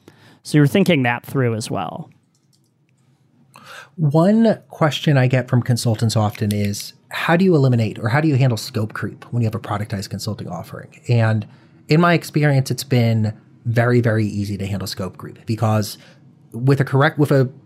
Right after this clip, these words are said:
Speaker 2: you know, a proper productized consulting offering, you've said you're going to get A, B, and C. You're getting three A B tests a month, you're gonna get a report, and you're gonna get a call each month. Okay, great. So client says, "We want six A B tests each month." You could say, "Excellent.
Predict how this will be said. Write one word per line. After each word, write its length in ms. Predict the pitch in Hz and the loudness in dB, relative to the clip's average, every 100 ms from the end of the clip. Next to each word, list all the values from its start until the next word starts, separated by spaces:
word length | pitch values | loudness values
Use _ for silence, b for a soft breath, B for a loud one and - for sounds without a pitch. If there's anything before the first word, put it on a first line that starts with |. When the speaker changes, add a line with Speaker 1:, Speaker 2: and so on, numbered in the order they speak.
| - | -4
Speaker 2:
you 120 | 139 | 2
know, 100 | 135 | 4
a 40 | 123 | 4
proper 340 | 208 247 190 | 2 2 0
productized 460 | - 120 120 117 113 | 0 0 0 0 0
consulting 360 | 120 107 104 | -2 -2 -2
offering, 400 | 101 98 110 113 127 B B B | -2 -2 -2 -4 -6 B B B
you've 200 | 147 156 | 0 2
said 200 | 143 131 | 2 2
you're 140 | 139 | 4
going 180 | 160 156 | 4 4
to 60 | 135 | 4
get 220 | 135 - | 0 0
A, 200 | 117 120 | 2 2
B, 140 | 113 113 | 2 0
and 100 | 104 | -2
C. 100 | 95 | -4
You're 140 | 113 | 0
getting 180 | 190 160 | 2 2
three 240 | 156 220 214 | 2 2 2
A 20 | |
B 120 | 185 | 2
tests 260 | - 170 - | 0 -2 2
a 40 | |
month, 280 | 131 139 135 | 2 2 2
you're 100 | 120 | 0
gonna 140 | 139 | 2
get 100 | 156 | 2
a 40 | 139 | 2
report, 420 | 123 - 131 127 | 0 0 0 2
and 80 | 120 | 0
you're 100 | 110 | 0
gonna 160 | 113 | 0
get 100 | 107 | 0
a 60 | 104 | -4
call 440 | - - - 107 | -8 -8 -2 -2
each 180 | 95 - | -2 -8
month. 260 | - - - b b b b | -12 -16 -20 b b b b
Okay, 180 | 151 175 | 0 2
great. 400 | 208 262 - - | 2 0 -4 -4
So 280 | 165 139 127 | 2 2 2
client 320 | - 147 135 | 2 0 2
says, 220 | 139 131 | 0 2
"We 60 | 143 | 2
want 180 | 147 131 | 2 0
six 240 | - 131 | -2 0
A 80 | 113 | 0
B 100 | 104 | -2
tests 240 | 123 - 113 | -4 -6 -8
each 180 | - | -8
month." 240 | 110 - - | -8 -8 -4
You 100 | 127 | -2
could 140 | - | -2
say, 280 | - 139 135 B B B B | 0 2 2 B B B B
"Excellent. 420 | - - 117 - | -4 -2 -6 -6